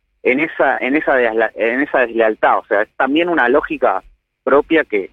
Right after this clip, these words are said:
que aparece en Argentina, me parece que en otros países de América Latina. Yo creo que Uruguay es más disruptivo en eso que en la Argentina. Eh, creo que es, para América Latina es más raro el caso uruguayo que, que el argentino. Pero efectivamente, digo, si uno pensara en la coalición de gobierno argentina, me parece que ahora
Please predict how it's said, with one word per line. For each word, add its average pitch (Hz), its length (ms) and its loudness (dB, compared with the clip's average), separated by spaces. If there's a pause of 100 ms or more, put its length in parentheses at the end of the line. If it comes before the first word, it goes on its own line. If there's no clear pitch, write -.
que 98 200 2
aparece 120 340 0
en 160 80 0
Argentina, 147 460 -2
me 110 60 2
parece 117 180 0
que 123 60 -4
en 107 80 -2
otros - 180 -4
países - 240 -2
de 107 60 2
América 107 260 0
Latina. 107 360 0
Yo 120 120 -4
creo 123 120 2
que 110 80 4
Uruguay 120 540 2 (360)
es 120 120 0
más 143 180 0
disruptivo 135 540 2
en 123 80 0
eso - 180 -2
que - 80 -2
en 101 40 0
la 101 80 2
Argentina. 120 580 -4 (540)
Eh, 92 120 2
creo 113 180 2
que 101 80 0
es, 95 60 -4 (360)
para 95 160 0
América 117 320 0
Latina 139 480 0 (320)
es 101 100 -10
más 110 180 -2
raro 120 240 0
el 104 60 -8
caso 110 240 -4
uruguayo 101 420 0
que, - 280 -12
que - 80 -6
el 92 60 0
argentino. 147 640 0 (480)
Pero 107 120 4
efectivamente, 113 560 2
digo, 95 220 2
si 127 60 0
uno 135 120 2
pensara 110 380 -2
en 95 80 0
la 95 80 0
coalición 98 320 -2
de 123 80 4
gobierno 120 320 4
argentina, 143 400 -2
me 147 80 0
parece 107 240 -4
que 107 80 2
ahora 127 440 2